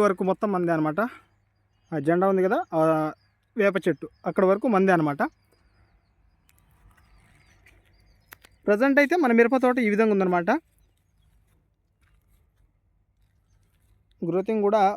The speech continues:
మంచిగానే ఉంది. So, మన మిరప తోటకి ఇప్పుడు పూతలు కావాలండి. పూతలు, విపరీతమైన పూతలు తీసుకురావాలి, దాంతోపాటు మంచి గ్రోతింగ్ రావాలి, దాంతోపాటు ఈ బ్లాక్ థ్రిప్స్ని కంట్రోల్ చేయాలి, దాంతోపాటు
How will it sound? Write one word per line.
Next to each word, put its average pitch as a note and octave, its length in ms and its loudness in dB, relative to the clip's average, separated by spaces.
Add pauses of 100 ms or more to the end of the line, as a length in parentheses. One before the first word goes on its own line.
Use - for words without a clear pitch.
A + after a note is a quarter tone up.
(100)
మంచిగానే G3 420 0
ఉంది. F3 160 2 (560)
So, D4 60 -2 (100)
మన B3+ 180 -2
మిరప A#3+ 240 -2
తోటకి C#4 340 0 (320)
ఇప్పుడు B3+ 220 -2 (240)
పూతలు D#4 380 0
కావాలండి. F#3 420 2 (720)
పూతలు, A#3 320 -2
విపరీతమైన C#4+ 640 0
పూతలు C4+ 360 -2
తీసుకురావాలి, C4 540 2 (120)
దాంతోపాటు A3+ 500 2 (140)
మంచి G#3 200 -2 (100)
గ్రోతింగ్ A3+ 400 2
రావాలి, A3+ 360 4 (800)
దాంతోపాటు A#3 680 0 (680)
ఈ - 20 -2 (120)
బ్లాక్ F3+ 240 4
థ్రిప్స్ని C4 440 0 (280)
కంట్రోల్ A#3 400 2
చేయాలి, A#3+ 380 4 (1700)
దాంతోపాటు C4 560 2